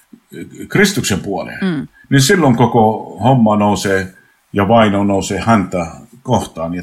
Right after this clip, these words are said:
Speaker 1: tää on minun mielestäni ristiriitainen, jota pitää koko maailman kuulla, koska se on erittäin huono, ö, mainosta, huono asia Israelille, että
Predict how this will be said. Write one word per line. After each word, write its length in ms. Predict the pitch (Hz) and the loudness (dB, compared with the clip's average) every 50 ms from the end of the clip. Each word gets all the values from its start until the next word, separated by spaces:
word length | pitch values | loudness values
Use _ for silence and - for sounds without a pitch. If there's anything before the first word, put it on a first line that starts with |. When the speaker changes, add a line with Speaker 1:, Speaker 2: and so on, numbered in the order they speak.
| - - | -4 0
Speaker 1:
tää 220 | 185 233 262 - | 0 0 0 0
on 360 | 190 180 180 151 147 139 143 | -2 -4 -6 -6 -8 -8 -6
minun 260 | 147 170 190 202 185 | -4 -4 -2 -2 -2
mielestäni 520 | 160 139 127 117 117 - - 113 110 110 113 | -2 -2 0 -2 -2 -2 -2 -2 0 0 0
ristiriitainen, 840 | 135 175 175 - - - 117 107 113 113 110 110 104 98 98 95 95 | 0 0 -2 -2 -4 -4 -4 0 2 2 2 2 0 -4 -4 -4 -4
jota 360 | 98 104 110 110 - - 185 | -2 -2 -2 0 0 -2 -2
pitää 500 | 180 - 135 139 135 - 208 202 196 190 185 - - - - - | -2 -2 -2 -2 0 0 0 0 0 -2 -4 -6 -14 -16 -14 -8
koko 280 | - 113 - - 110 | -6 -6 -4 -2 0
maailman 560 | 107 117 127 120 104 98 92 90 87 87 87 82 | 2 4 4 4 2 0 -2 -4 -4 -6 -8 -10
kuulla, 540 | - 104 98 87 76 69 - - - - _ _ - - - - - - _ _ _ | -8 -8 -8 -8 -8 -10 -12 -14 -18 -20 _ _ -20 -20 -20 -20 -20 -20 _ _ _
koska 680 | - - 113 107 - - - 110 110 110 107 - - - | -2 0 0 0 0 -4 -4 0 0 0 0 0 -4 -12
se 260 | - - - 131 131 | -10 -4 0 0 0
on 260 | 127 - 117 113 123 - | 2 2 0 0 0 0
erittäin 760 | - 156 180 185 - - - - 123 110 110 107 107 104 101 98 - _ _ _ _ _ _ _ - _ _ - | 0 2 2 2 0 -2 -4 0 2 2 4 2 2 0 -4 -6 -8 _ _ _ _ _ _ _ -20 _ _ 0
huono, 540 | 123 165 165 147 117 107 101 95 90 92 92 92 _ _ _ _ _ _ _ _ _ _ - - | 0 2 4 4 4 2 2 -2 -4 -6 -8 -12 _ _ _ _ _ _ _ _ _ _ -14 -10
ö, 480 | - 101 101 98 95 92 92 95 95 90 - - - - - - - - - - - - - - _ - - - - | -8 -6 -4 -4 -2 -2 -2 -2 -4 -6 -8 -10 -14 -16 -16 -16 -18 -18 -18 -20 -20 -20 -20 -20 _ -20 -20 -8 -2
mainosta, 680 | 110 120 143 147 143 127 117 110 - - 120 110 101 | 2 2 4 4 4 2 0 -2 -2 -2 -2 -2 0
huono 340 | 123 147 147 127 113 107 107 | 2 2 4 4 4 4 2
asia 420 | 113 131 127 - 123 110 104 98 - | 0 -2 0 0 0 0 -2 -2 -4
Israelille, 680 | - 147 131 - - 123 110 107 107 104 104 104 98 95 - _ _ _ _ _ _ _ _ - | -4 -4 -4 -2 -2 -2 -2 -2 -2 -2 -4 -4 -6 -8 -12 _ _ _ _ _ _ _ _ -2
että 680 | 127 131 131 - - - 117 107 101 104 95 - | 0 0 0 -2 -2 0 2 2 2 0 -2 -8